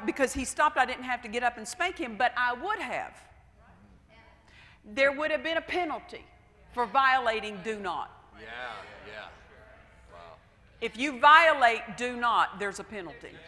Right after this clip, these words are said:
Speaker 1: The penalty's not from God, but the penalty's from sin.
Speaker 2: Right. Oh, wow. That's
Speaker 1: Sin
Speaker 2: right.
Speaker 1: carries a penalty with it.
Speaker 2: Yes, it does.
Speaker 1: And worry is a sin. Do not.
Speaker 2: Do not.
Speaker 1: Do not.
Speaker 2: Do not.
Speaker 1: So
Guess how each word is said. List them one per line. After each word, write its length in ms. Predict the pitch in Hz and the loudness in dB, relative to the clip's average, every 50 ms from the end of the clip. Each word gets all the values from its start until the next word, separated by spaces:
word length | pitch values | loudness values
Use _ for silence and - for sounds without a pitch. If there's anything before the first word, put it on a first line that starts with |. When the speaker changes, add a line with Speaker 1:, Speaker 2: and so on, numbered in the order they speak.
| - - - - - - - - - - - - - - - - - - - - 196 | -18 -18 -18 -18 -18 -18 -18 -18 -18 -18 -18 -20 -20 -20 -20 -20 -20 -20 -12 -6 -6
Speaker 1:
The 80 | 226 | -6
penalty's 520 | - - 294 294 294 285 285 277 262 220 226 | -2 0 0 0 0 -2 -4 -6 -10 -6 0
not 240 | 262 262 - - | 0 0 0 0
from 160 | - 247 214 202 | -4 -8 -6 -2
God, 400 | 208 247 285 277 214 151 - - - - - - - - | -2 0 0 0 -2 -6 -8 -10 -14 -20 -20 -16 -10 -8
but 160 | 208 220 - | -6 -6 -6
the 60 | 220 | -8
penalty's 580 | - - 277 294 285 262 262 - 202 202 - - | -8 -6 -6 -6 -6 -8 -10 -10 -12 -12 -14 -16
from 160 | - 190 185 | -16 -16 -12
sin. 340 | - - - 294 277 214 131 82 - - - _ - 98 101 | -12 -12 -12 -12 -14 -14 -16 -18 -20 -20 -20 _ -20 -20 -20
Speaker 2:
Right. 80 | 113 113 113 113 107 98 101 | -20 -20 -20 -18 -18 -18 -18
Oh, 200 | 104 110 107 104 | -20 -20 -20 -18
wow. 60 | 104 101 98 95 92 95 98 | -18 -18 -18 -18 -18 -20 -20
That's 120 | - - - | -16 -10 -8
Speaker 1:
Sin 220 | - 269 269 285 285 | -4 -4 -4 -4 -4
Speaker 2:
right. 60 | - | -2
Speaker 1:
carries 280 | 285 277 277 285 233 | -2 0 0 0 -4
a 40 | 247 | -6
penalty 460 | 233 294 302 311 311 262 - 226 180 | -8 -6 -6 -6 -6 -8 -8 -8 -8
with 140 | 143 135 - | -8 -10 -12
it. 80 | - 117 | -12 -14
Speaker 2:
Yes, 240 | 123 123 120 - 135 | -14 -14 -16 -16 -20
it 120 | 127 - | -20 -16
does. 400 | 131 135 135 135 131 127 117 110 107 - - - - - | -14 -14 -12 -10 -10 -12 -12 -14 -16 -20 -20 -12 -4 0
Speaker 1:
And 280 | 262 262 262 254 247 226 208 214 | 2 4 4 4 2 0 -2 4
worry 340 | 226 277 302 330 339 311 302 | 6 8 8 8 6 2 0
is 140 | 302 294 247 | -2 -4 -4
a 60 | 269 | -4
sin. 400 | 262 - 349 359 359 349 - - - - - - - - - 190 170 | -4 -2 -2 -2 -2 -4 -6 -8 -12 -16 -20 -20 -20 -20 -16 -8 -2
Do 240 | - 285 285 294 | 2 2 4 6
not. 560 | 294 302 311 349 370 240 - - - - - - - - - - - - | 8 10 10 10 10 10 6 2 -2 -8 -10 -10 -12 -18 -20 -20 -20 -20
Speaker 2:
Do 60 | - - - 151 | -18 -16 -12 -8
not. 100 | - - - | -4 2 6
Speaker 1:
Do 220 | 311 339 349 359 | 8 8 10 10
not. 500 | 359 359 339 302 262 214 - - - - - 170 185 | 12 12 12 12 12 10 8 6 -2 -8 -8 -8 -8
Speaker 2:
Do 60 | 202 | -6
not. 360 | 208 214 208 202 175 147 127 - - - - - | -4 -4 -4 -2 -4 -4 -6 -10 -12 -14 -2 6
Speaker 1:
So 480 | - 349 349 339 330 320 320 311 294 | 8 10 12 12 12 12 12 10 8